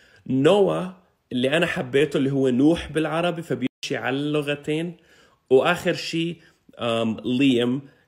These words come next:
اللي هو شوي بعيد، ولكن لا تنسوا إنه اسمه هشام بالعربي ففي ليم هشام. ف-، فخبرونا شو رأيكم هدول هن.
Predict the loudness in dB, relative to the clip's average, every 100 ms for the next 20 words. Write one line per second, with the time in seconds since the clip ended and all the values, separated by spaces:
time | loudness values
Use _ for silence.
0 | -4 -2 0 0 -2 -2 0 0 0 -4
1 | -2 -2 0 -2 0 0 0 0 -4 -2
2 | -2 -2 -4 -4 -2 0 -2 -4 -4 -4
3 | -4 -8 -6 -6 -4 -6 -8 -10 -8 -8
4 | -6 -4 -4 -6 -8 -14 -14 -18 -20 _
5 | _ _ _ _ _ -2 -2 -6 -10 -8
6 | -6 -4 -2 0 2 2 0 -2 -2 -2
7 | -4 -4 -2 -2 -2 -4